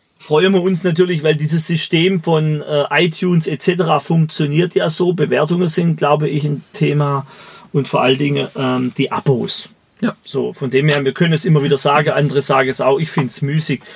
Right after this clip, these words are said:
Speaker 1: Ich glaub, wir stellen es ab. Wir sagen's nimmer. Weil hilft es, bringt es was, das muss, darf jeder selber entscheiden.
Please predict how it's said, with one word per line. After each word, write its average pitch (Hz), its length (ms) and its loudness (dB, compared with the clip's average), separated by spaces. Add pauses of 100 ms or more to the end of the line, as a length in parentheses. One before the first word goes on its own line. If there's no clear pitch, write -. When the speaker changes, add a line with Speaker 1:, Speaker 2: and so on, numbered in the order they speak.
(180)
Speaker 1:
Ich 156 100 -2
glaub, 185 180 2
wir 160 80 2
stellen 135 220 0
es 123 120 -8
ab. - 160 -12 (520)
Wir 165 100 0
sagen's 160 320 0
nimmer. 131 260 -6 (480)
Weil 147 360 2 (360)
hilft 156 320 -2
es, 160 140 -4
bringt 156 260 2
es 160 160 -2
was, 156 220 0
das - 160 -8
muss, 139 280 -6 (100)
darf 135 380 -2
jeder 135 360 0 (220)
selber 127 360 -4
entscheiden. 123 540 -8